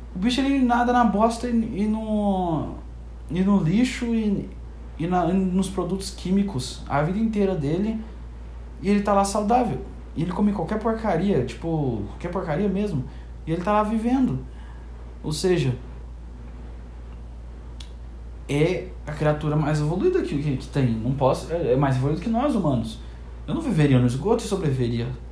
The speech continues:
Eu não viveria no esgoto. Eu acho que se eu v-, saísse pra viver, se eu tivesse que viver na rua, eu não sobreviveria.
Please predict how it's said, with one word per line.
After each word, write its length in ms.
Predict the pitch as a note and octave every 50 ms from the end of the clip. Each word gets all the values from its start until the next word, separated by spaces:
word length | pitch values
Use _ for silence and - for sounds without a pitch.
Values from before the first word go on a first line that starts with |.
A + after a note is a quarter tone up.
| - - - - - - - - - - - - - - - - - - - - - -
Eu 100 | - C3+
não 80 | - D#4+
viveria 240 | D#4+ D4+ E3+ C3
no 60 | C3 C3
esgoto. 260 | B2 A2+ B2+ B2+ A#2+
Eu 60 | -
acho 100 | - -
que 60 | -
se 60 | -
eu 60 | G3+ F3+
v-, 460 | E3 D#3+ D3+ C3 - - B2 C3 D#3
saísse 300 | D#3 - D#3+ E3+ F3+ F3
pra 100 | F#3 F3+
viver, 240 | F3 E3+ F3 D3+ -
se 100 | C3+ D#3+
eu 60 | D#3
tivesse 240 | - - D#3 D3+ -
que 60 | D#3+
viver 180 | D#3+ D#3+ E3
na 100 | F#3+ G#3
rua, 200 | G3 - F3+ A#3+
eu 40 | D4+
não 60 | B3
sobreviveria. 560 | - D3+ A#2+ A#2 A2+ A2 A#2 G#2 G2+ F#2+ G2